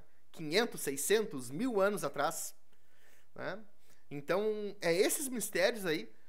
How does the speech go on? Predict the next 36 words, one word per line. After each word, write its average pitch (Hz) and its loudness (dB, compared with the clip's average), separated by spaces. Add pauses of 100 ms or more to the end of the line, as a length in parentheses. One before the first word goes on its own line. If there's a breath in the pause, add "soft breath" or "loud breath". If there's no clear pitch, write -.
(280 soft breath)
que, 226 -4
que 220 -4
são 240 2
enigmas, 247 -2
que, 202 -6
que 202 -6
são, 214 0 (280 soft breath)
que 208 -8
ficam 226 -2
sem 277 0
respostas, 269 2
né? 170 -4 (600 soft breath)
E 185 6
a 185 6
gente 226 0
pede 233 6
aí, 269 2 (220 loud breath)
porque 190 -4
os 214 2
cientistas 269 -2
sabem 269 2
de 202 -2
tudo, 294 0
não 156 4
é 139 4
verdade? 165 0
Não, 254 -4
eles 330 -2
sabem 196 0
de 269 -4
tudo, 220 -4
eles 139 -4
sabem 196 0 (260 loud breath)
o - -6
que 233 -8
tem 180 -4